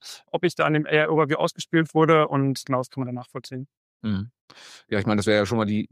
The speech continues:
Speaker 2: Grundlage, dass man halt eben auch wieder strukturiertes seo dann auch dafür machen kann.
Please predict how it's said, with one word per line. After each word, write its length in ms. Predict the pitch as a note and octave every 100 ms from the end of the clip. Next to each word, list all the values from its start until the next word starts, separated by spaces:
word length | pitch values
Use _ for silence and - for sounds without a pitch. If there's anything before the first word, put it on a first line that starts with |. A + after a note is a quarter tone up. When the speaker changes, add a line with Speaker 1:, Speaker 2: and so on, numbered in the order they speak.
| A#2
Speaker 2:
Grundlage, 520 | - D3+ D#3+ B2+ A2+
dass 160 | A2+
man 140 | A#2+ A2+
halt 140 | A2
eben 140 | A2+ A2+
auch 120 | G2+
wieder 200 | A2 A2
strukturiertes 640 | - A2 B2 G#2+ A#2 A#2
seo 260 | A#2 B2 A#2+
dann 220 | A2 G2+
auch 160 | F#2+ G2+
dafür 260 | G#2+ -
machen 360 | G2+ G2+ G#2+ F#2+
kann. 300 | - F#2